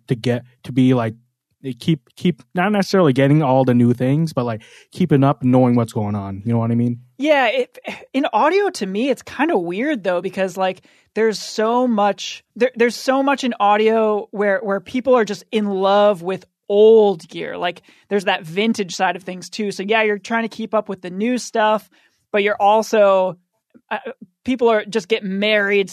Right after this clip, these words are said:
Speaker 2: to, like, the old vintage classic gear also. I don't know. It, I, I've gone through a lot of phases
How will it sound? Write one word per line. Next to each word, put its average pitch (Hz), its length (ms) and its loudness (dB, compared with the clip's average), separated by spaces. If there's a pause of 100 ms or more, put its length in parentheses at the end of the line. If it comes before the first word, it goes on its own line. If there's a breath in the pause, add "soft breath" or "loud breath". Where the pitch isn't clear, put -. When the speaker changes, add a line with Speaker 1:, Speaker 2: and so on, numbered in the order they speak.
Speaker 2:
to, 202 300 -2
like, 175 260 -6
the 185 180 -4 (160)
old 202 720 -2
vintage 185 800 -8
classic 190 1000 -4
gear 226 300 -2
also. 208 520 -2 (460 soft breath)
I 269 100 0
don't 233 120 0
know. 180 260 -2
It, 254 140 -6 (180)
I, - 280 -2
I've 262 80 -2
gone 269 200 2
through 220 180 2
a - 20 -2
lot 190 240 2
of 185 80 -2
phases 202 640 -4